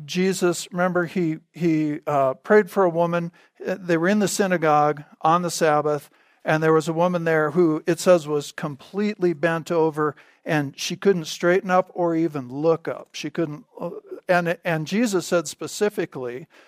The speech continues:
that that, um, problem that she was having was caused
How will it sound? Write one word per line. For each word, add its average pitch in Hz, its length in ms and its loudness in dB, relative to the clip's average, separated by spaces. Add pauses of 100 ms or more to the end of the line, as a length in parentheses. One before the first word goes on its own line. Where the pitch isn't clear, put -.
(240)
that 151 380 0
that, 175 580 0 (220)
um, 143 540 0 (1120)
problem 165 600 4
that 156 140 2
she 170 200 -4
was 147 240 -4
having 139 580 -2 (560)
was 151 340 2
caused 151 760 0